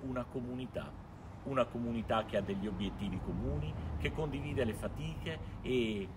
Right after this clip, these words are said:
le gioie, le soddisfazioni per i risultati, per il percorso fatto insieme. Immagino che la maggior parte di voi abbia già la mente proiettata verso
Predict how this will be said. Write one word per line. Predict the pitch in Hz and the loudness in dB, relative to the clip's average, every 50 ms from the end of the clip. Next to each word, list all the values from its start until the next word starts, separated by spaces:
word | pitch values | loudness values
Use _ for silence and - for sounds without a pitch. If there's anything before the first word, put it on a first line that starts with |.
| - - | -6 0
le | - 113 120 110 | 2 4 4 4
gioie, | 87 - 131 131 139 143 143 139 143 143 143 135 - - | 4 2 2 2 2 2 0 -2 -2 -4 -4 -4 -6 -6
le | - 123 117 | -4 -4 -2
soddisfazioni | - - 127 120 135 139 - - 139 127 - - - 113 98 92 82 80 87 - 104 - - - - - | -2 -2 -2 -2 -2 -4 -4 -4 -4 -4 -4 -4 -2 0 0 0 -2 -2 -4 -6 -6 -8 -12 -12 -6 -2
per | 123 104 | -2 0
i | 101 107 | 0 0
risultati, | 92 95 90 - 104 98 92 - 117 120 123 127 127 - 135 135 131 - - - - | -2 -4 -6 -6 -6 -6 -2 0 2 4 4 2 0 -2 -8 -10 -10 -10 -14 -12 -4
per | - 143 127 | 0 2 2
il | 127 127 | 2 0
percorso | - - 139 139 - - 95 82 82 - - - 90 92 - - - - | -2 -4 -4 -4 -4 -4 -4 -4 -4 -6 -8 -8 -8 -10 -10 -12 -16 -6
fatto | - - 127 123 - - | 0 2 2 2 0 -2
insieme. | 101 98 98 - - - - - - - - - - - - - - - - - - - - - - - - - - - - - - - - - - - - - | -6 -6 -6 -6 -8 -8 -8 -10 -10 -14 -14 -16 -16 -16 -18 -18 -18 -18 -18 -18 -18 -18 -16 -16 -16 -16 -16 -16 -16 -16 -16 -16 -16 -16 -16 -16 -16 -16 -6 0
Immagino | - 196 185 143 139 143 143 127 127 131 123 113 | 2 2 4 4 4 4 2 2 0 0 0 0
che | - - 113 104 101 101 98 92 90 - - - - - | 0 0 0 2 2 4 2 2 0 -4 -10 -14 -4 0
la | - 110 | 2 4
maggior | 110 110 107 120 113 92 | 4 4 2 0 -2 2
parte | - 123 120 - - 113 | 4 4 4 4 2 0
di | 92 98 101 | -2 -2 0
voi | 92 120 131 135 135 123 107 98 90 - - - - - | 2 2 4 4 4 4 4 2 0 -4 -8 -12 -10 -2
abbia | - 120 123 123 120 127 123 | 4 6 6 6 6 4 2
già | 110 127 131 123 | 2 4 2 2
la | 117 107 | 2 2
mente | 107 113 117 123 120 110 - 107 | 2 2 2 0 0 -2 -2 -2
proiettata | 90 - 117 113 113 104 104 101 - 120 113 113 - - 104 | -2 0 0 0 2 2 0 0 2 2 2 2 2 2 0
verso | 95 104 104 101 - - - 98 92 90 | 2 2 2 2 0 -2 -2 -2 -2 -2